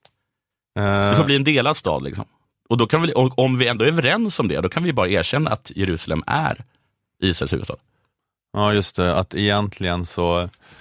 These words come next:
Speaker 1: är det här det vi alla vet att det skulle landa i till slut ändå, liksom. Så att det är fånigt att låtsas, liksom. Att, eh, det finns ingen annan realistisk, eh, utväg än att Jerusalem i alla fall delvis är i Israels huvudstad.
Speaker 2: Ja.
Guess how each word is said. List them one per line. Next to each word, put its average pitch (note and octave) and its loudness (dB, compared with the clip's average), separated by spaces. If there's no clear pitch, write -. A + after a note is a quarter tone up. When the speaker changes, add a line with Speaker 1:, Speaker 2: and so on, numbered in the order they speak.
Speaker 1:
är G2+ 0
det F#2+ -2
här E2+ -2
det F2 -2
vi E2+ -2
alla F2 0
vet F#2 -2
att - -8
det F2+ -10
skulle F2 -6
landa F#2+ 0
i D#2+ -6
till F#2 -8
slut E2 -6
ändå, G2 0
liksom. D2+ -6
Så - -6
att E2+ -4
det D2 -2
är D#2+ -2
fånigt D#2+ -2
att F2 0
låtsas, F2+ -2
liksom. - -10
Att, - -6
eh, E2 0
det F2+ -2
finns E2 -2
ingen D#2+ 0
annan E2 0
realistisk, D#2 -4
eh, - -8
utväg E2+ -2
än D#2 -4
att - -8
Jerusalem E2 0
i E2 0
alla D#2+ 0
fall E2+ -4
delvis E2+ 0
är - -4
i - -6
Israels D#2 -6
huvudstad. C#2 -6
Speaker 2:
Ja. A#2 2